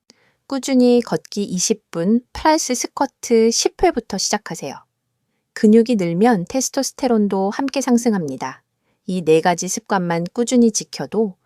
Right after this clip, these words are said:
삼 개월 안에 몸이 달라지고 마음이 달라집니다. 나이는 숫자,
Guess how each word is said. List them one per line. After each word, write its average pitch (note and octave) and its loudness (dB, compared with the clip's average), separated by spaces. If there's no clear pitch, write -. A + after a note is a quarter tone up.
삼 C#4+ 0
개월 C4+ 4
안에 G#3 0
몸이 F#3 0
달라지고 E3+ -4
마음이 E3 -2
달라집니다. D3+ -10
나이는 F3 0
숫자, F#3+ -6